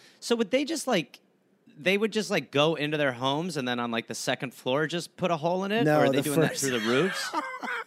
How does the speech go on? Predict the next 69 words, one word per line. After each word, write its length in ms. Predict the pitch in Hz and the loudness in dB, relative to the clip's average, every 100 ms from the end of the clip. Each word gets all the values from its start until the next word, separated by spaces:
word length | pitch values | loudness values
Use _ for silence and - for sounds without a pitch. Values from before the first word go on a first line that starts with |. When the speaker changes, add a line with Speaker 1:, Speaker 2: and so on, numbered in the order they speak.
| - 196 | -12 -8
Speaker 2:
No, 180 | - 175 | 2 4
they 80 | 165 | 8
Speaker 1:
Oh, 40 | |
Speaker 2:
would 100 | 214 | 10
Speaker 1:
they 80 | 214 | 10
Speaker 2:
do 80 | 370 | 8
Speaker 1:
just 120 | 196 | 4
do 60 | 226 | 4
it 80 | 208 | 4
on 80 | |
the 80 | 190 | 2
first 340 | 180 196 196 - | 2 2 2 0
floor? 380 | 190 196 208 208 | 2 4 2 2
Speaker 2:
And 220 | 175 165 | 0 2
so 140 | 208 | 4
it 20 | |
would 120 | 196 170 | 4 4
go 200 | 196 190 | 4 4
underneath 380 | 175 160 156 | 2 2 2
the 80 | 147 | 2
house. 300 | 143 147 101 | 2 2 2
Speaker 1:
So 80 | - | 2
they're 80 | 127 | 2
Speaker 2:
So 20 | |
Speaker 1:
just 80 | 120 | 2
Speaker 2:
the 100 | 123 | 2
hou-, 120 | 123 | 2
underneath 420 | - 135 143 185 | 0 2 4 6
the 80 | 160 | 6
Speaker 1:
Oh, 20 | |
Speaker 2:
house 160 | 127 107 | 2 0
is 60 | |
like 80 | 117 | 0
Speaker 1:
so, 100 | 123 | 0
Speaker 2:
a 40 | 117 | 0
latrine. 380 | - 156 127 | 0 0 2
Speaker 1:
okay. 300 | 101 117 95 | 2 0 0
Speaker 2:
So 120 | 98 156 | 0 2
Speaker 1:
So 20 | |
Speaker 2:
you're 220 | 151 175 | 2 2
Speaker 1:
your 120 | 175 | 0
foundation 680 | - 123 113 110 113 113 - | 0 0 2 2 2 0 -6
is 420 | 107 95 - - - | -10 -10 -12 -16 -2
Speaker 2:
Well, 100 | 214 | 0
I'd 120 | 208 | 0
say 180 | - 240 | 0 0
that 240 | 139 147 151 | 0 0 -2
it 100 | 131 | -2
just 280 | 185 160 143 | -2 -2 -6
Speaker 1:
All 40 | |
right. 80 | 131 | -2
Speaker 2:
the, 300 | 139 131 110 | 0 0 -2
the 340 | 175 117 131 123 - 156 110 | -6 -2 0 -2 -8 -20 -4
dirt 260 | 143 143 156 | 2 2 2
under 160 | 131 123 | -2 -2
your 80 | |
house 280 | 107 123 131 | -2 -2 -2
is 40 | 104 | -4
just 340 | 110 104 - | -6 -4 -2
soaked 320 | - 110 101 | 0 0 -2
with 340 | 98 92 - - _ _ - | -4 -6 -8 -20 _ _ -2
Speaker 1:
Yeah. 300 | 233 156 87 | 2 2 2
Speaker 2:
human 320 | - 117 104 | -2 -2 0
Speaker 1:
No, 160 | 160 117 | 2 0
it's, 120 | 98 | -2
Speaker 2:
excrement. 300 | 113 - 107 | -6 -6 0
Speaker 1:
look, 120 | 165 | 0
it's 140 | - - | -2 -4
not, 180 | 156 | -2